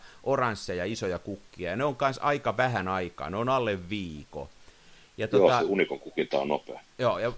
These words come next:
Speaker 1: toi mun, mun viljelymetodi on se, että ne nousee tosta joka kevät, ja ne tällä juhannusviikolla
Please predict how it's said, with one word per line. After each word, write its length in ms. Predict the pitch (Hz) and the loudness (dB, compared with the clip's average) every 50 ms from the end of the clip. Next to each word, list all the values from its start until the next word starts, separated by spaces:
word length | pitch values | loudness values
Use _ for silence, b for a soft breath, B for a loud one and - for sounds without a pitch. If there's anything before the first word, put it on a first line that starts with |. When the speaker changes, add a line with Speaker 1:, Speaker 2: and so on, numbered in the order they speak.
| - - | -2 0
Speaker 1:
toi 180 | 165 156 156 | 2 2 2
mun, 220 | 165 175 175 170 - | 2 0 -2 -4 -2
mun 220 | - 175 196 190 175 | -2 0 0 0 0
viljelymetodi 760 | 214 220 202 190 160 143 135 139 135 131 135 131 120 123 123 | -2 -2 0 0 0 0 -2 -2 -2 -2 -2 -2 -2 -2 -2
on 100 | 123 123 | -2 -2
se, 180 | 123 - 135 131 | -2 -2 -2 -2
että 200 | 120 - - 120 | -4 -4 -4 -4
ne 100 | 123 127 | -4 -2
nousee 420 | 147 180 214 214 190 - 156 127 | -2 -2 -2 -2 -2 -2 -2 -2
tosta 300 | 117 - 104 - - - | -2 -4 -6 -6 -6 -8
joka 280 | 131 135 - 117 117 - - | -6 -4 -2 -4 -4 -4 -4
kevät, 400 | - 113 120 131 160 170 165 - - - | -2 -2 0 0 0 0 -2 -2 -6 -8
ja 140 | 120 123 120 | -6 -4 -4
ne 180 | 123 120 - - - | -4 -6 -8 -8 -6
tällä 280 | - 123 123 120 110 107 | -4 -4 -2 0 0 0
juhannusviikolla 1000 | 110 123 151 165 151 135 123 110 - - - 98 95 90 87 - - 71 76 76 | -2 -2 -4 -4 -4 -4 -4 -6 -8 -8 -10 -8 -8 -8 -8 -10 -10 -8 -8 -8